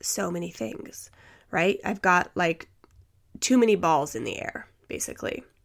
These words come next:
And so, just as an F Y I, what do I do when I have too many balls in the air? Well, I set them down on paper, which means I start to write them out so that I'm not having to hold them in my mind anymore, and I find that pretty calming for my system.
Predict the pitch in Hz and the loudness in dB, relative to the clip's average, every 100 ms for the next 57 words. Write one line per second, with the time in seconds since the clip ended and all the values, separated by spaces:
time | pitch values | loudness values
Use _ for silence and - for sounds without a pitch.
0 | _ - - - - - - - - - | _ -20 -20 -20 -20 -20 -20 -20 -20 -20
1 | _ _ - 226 226 185 208 - - 233 | _ _ 0 4 6 6 4 -6 4 4
2 | 214 196 175 185 - 180 190 196 170 180 | 4 2 2 0 0 4 6 6 4 0
3 | 180 175 175 180 196 190 180 - 190 175 | 4 4 4 4 4 2 0 0 2 2
4 | 175 170 170 175 190 185 185 226 - 180 | 0 -2 -4 0 2 4 4 2 2 0
5 | 185 - 196 - 180 175 165 165 160 - | 0 -2 -2 0 -2 0 -2 -2 -4 -4
6 | 165 156 - - - - - 170 156 156 | -6 -4 -4 -4 -4 -8 -4 -4 -4 -4
7 | - - 175 170 - 170 160 - - - | -6 -4 -2 -4 -4 -4 -4 -6 -2 6
8 | 262 196 - 180 170 - 185 180 165 185 | 6 6 0 -4 0 4 6 4 0 -4
9 | 175 165 160 - 202 190 180 165 - 165 | -4 -4 -6 -2 4 4 2 -2 -2 0
10 | 160 156 160 165 165 160 151 131 113 - | -2 0 0 2 2 0 -4 -6 -4 -4
11 | 73 - 92 87 - - 185 - - 170 | -4 -4 -4 -2 -4 -6 -10 -10 -8 -6
12 | 160 170 - - - - - - - 95 | -4 -6 -8 -8 -8 -8 -10 -10 -10 -10